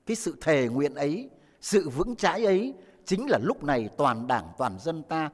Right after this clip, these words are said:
một lòng một dạ theo bác, để thực hiện cho được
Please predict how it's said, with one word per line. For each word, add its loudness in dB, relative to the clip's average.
một 0
lòng 0
một -4
dạ -8
theo -8
bác, -12
để -2
thực -4
hiện -4
cho 4
được 4